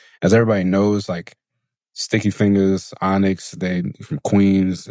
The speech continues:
able to, like, more or less a street hop, grab you by the throat, slam you on the ground sort of group. And Sticky, to me, growing up, was always like the Busta Rhymes of the crew. Like, you, his voice was crazy. His,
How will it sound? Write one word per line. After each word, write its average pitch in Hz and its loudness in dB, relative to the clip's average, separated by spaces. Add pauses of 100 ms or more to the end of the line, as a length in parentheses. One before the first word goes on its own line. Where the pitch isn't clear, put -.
able 92 -2
to, - -8
like, - -6 (400)
more 117 4
or 117 4
less 107 -2
a 95 -6
street - -2
hop, 107 -2 (760)
grab 110 0
you 107 -2
by 101 0
the 87 -6
throat, 107 -2
slam 101 -2
you 98 2
on 92 0
the 87 -4
ground 95 -2
sort 98 -2
of 87 -8
group. 101 0 (500)
And 82 -6
Sticky, 107 0
to 92 -2
me, 104 4
growing 98 0
up, 92 -2
was 90 -2
always 90 0
like 92 -2
the 90 -8
Busta 82 -2
Rhymes 85 -4 (240)
of - -4
the 85 -6
crew. 76 -2
Like, 80 -2
you, 82 2
his 73 -2
voice 95 4
was 92 -2
crazy. 92 2
His, 82 -2